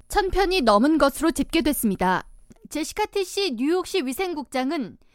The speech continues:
십사 일 도로 결빙으로 시민들 안전이 우려된다면서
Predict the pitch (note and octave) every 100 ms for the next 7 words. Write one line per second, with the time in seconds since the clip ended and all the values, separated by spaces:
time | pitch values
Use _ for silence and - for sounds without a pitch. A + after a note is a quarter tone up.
0 | _ _ - F#4+ - G4+ F#4+ G4+ C#4 C4+
1 | D#4 F4 C#4+ B3+ B3 D4 A3 F3 C#3 -
2 | _ - G4+ F#4+ F#4 E4+ F#4 D4 G#3+ A#3
3 | D#4 E4+ C4 C#4 D#4+ D#4 C4 B3+ G#3+ F#3
4 | E4+ C4